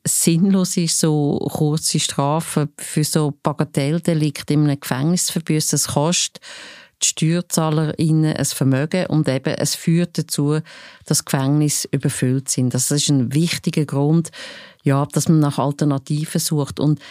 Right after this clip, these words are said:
ein anderer Grund ist auch, und das hat auch der, der Richter erwähnt, es macht keinen Sinn, dass du so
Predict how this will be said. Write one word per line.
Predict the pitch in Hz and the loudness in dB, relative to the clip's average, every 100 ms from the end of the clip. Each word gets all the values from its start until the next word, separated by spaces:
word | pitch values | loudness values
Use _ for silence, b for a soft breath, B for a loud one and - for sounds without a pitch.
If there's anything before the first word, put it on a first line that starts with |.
| B - | B 2
ein | 165 - | 2 2
anderer | 139 185 196 196 190 | 2 2 2 0 2
Grund | 185 180 190 | 2 4 2
ist | 165 185 - | 2 0 0
auch, | 165 151 131 | 0 0 0
und | 123 - - | 0 -2 -2
das | 143 - - - | -2 -4 -6 -2
hat | 160 160 | 0 0
auch | 147 147 147 | 0 0 -2
der, | - 143 143 139 - _ - | -2 -2 0 -2 -4 _ -2
der | 139 | 0
Richter | 147 196 - - | 0 -2 -4 -2
erwähnt, | - 185 180 156 143 | 0 2 2 2 0
es | 160 165 | 2 2
macht | 151 - - | 2 -2 -4
keinen | - 160 185 | 2 4 4
Sinn, | 185 - 160 175 196 190 B B B - | 2 2 4 4 4 0 B B B -2
dass | 160 - | 0 2
du | 170 | 0
so | 156 165 160 | 2 2 2